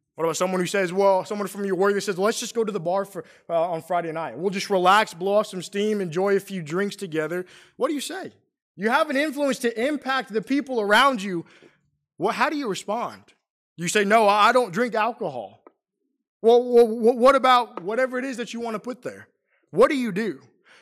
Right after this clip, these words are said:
When we talk about influencing our community, we are presented, and we are presented with opportunity after opportunity to showcase our faithfulness to God. What do we do? I suppose it really boils down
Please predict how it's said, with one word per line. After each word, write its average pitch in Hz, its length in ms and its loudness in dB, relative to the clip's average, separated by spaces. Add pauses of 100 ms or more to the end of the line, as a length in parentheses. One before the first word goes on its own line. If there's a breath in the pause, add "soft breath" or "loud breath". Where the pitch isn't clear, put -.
When 196 200 2
we 262 160 4
talk 285 320 4
about 247 340 -2
influencing 254 720 -2
our 214 220 0
community, 196 720 -8 (220 loud breath)
we 254 240 2
are 233 100 2
presented, 220 840 -2
and 269 240 0
we 247 100 0
are 220 100 2
presented 220 380 -2
with 196 140 -2
opportunity 240 640 -4
after 214 220 0
opportunity 208 580 -6 (280 loud breath)
to 208 120 -6
showcase 240 800 0
our 185 220 0
faithfulness 233 760 -2
to 190 140 -8
God. 139 440 -4 (300 loud breath)
What 185 320 2
do 190 120 -2
we 175 140 -4
do? 151 200 0
I 175 120 -2
suppose 294 420 -2
it 233 80 -4
really 196 220 2
boils 170 380 -2
down 156 340 -6